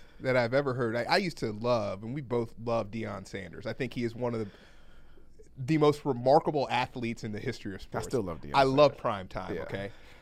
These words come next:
Speaker 1: And there were two things that he said.
Speaker 2: You can't stop. What do you say? You can't
Speaker 1: Oh,
Speaker 2: stop
Speaker 1: I'm getting
Speaker 2: time.
Speaker 1: there. I was,
Speaker 2: Okay.
Speaker 1: I'm
Speaker 2: Oh,
Speaker 1: getting
Speaker 2: you're
Speaker 1: there.
Speaker 2: getting there? Okay.
Speaker 1: I'm getting there.
Speaker 2: <laughs> Okay.
Speaker 1: Af-
Speaker 2: I'm not gonna, I'm not gonna mess it up. Go
Speaker 1: a-,
Speaker 2: ahead.
Speaker 1: a-,
Speaker 2: Go ahead.
Speaker 1: after, after he got hurt,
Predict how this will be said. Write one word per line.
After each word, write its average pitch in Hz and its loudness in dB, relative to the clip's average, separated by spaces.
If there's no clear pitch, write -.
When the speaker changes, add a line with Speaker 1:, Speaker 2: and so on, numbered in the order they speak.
Speaker 1:
And 151 0
there 160 6
were 139 0
two 269 2
things 214 2
that 170 -2
he 135 -4
said. 147 0
Speaker 2:
You 127 -2
can't 151 0
stop. 139 0
What 151 -8
do 156 -4
you 165 -4
say? 180 -8
You 131 -4
can't 143 -2
Speaker 1:
Oh, - -4
Speaker 2:
stop 139 6
Speaker 1:
I'm 160 8
getting 226 2
Speaker 2:
time. 160 2
Speaker 1:
there. 120 0
I 160 10
was, 165 8
Speaker 2:
Okay. - 4
Speaker 1:
I'm 180 8
Speaker 2:
Oh, 185 6
Speaker 1:
getting 185 10
Speaker 2:
you're 165 6
Speaker 1:
there. 165 8
Speaker 2:
getting 190 8
there? 160 10
Okay. 160 6
Speaker 1:
I'm 170 10
getting 170 4
there. - -2
Speaker 2:
<laughs> - -10
Okay. - -10
Speaker 1:
Af- 185 12
Speaker 2:
I'm 196 10
not 208 12
gonna, 175 10
I'm 175 2
not 160 10
gonna 160 4
mess 135 2
it 110 0
up. 104 -4
Go - 2
Speaker 1:
a-, - 8
Speaker 2:
ahead. 214 8
Speaker 1:
a-, 220 8
Speaker 2:
Go 240 0
ahead. 214 2
Speaker 1:
after, 240 6
after 214 2
he 202 0
got 165 4
hurt, 139 -2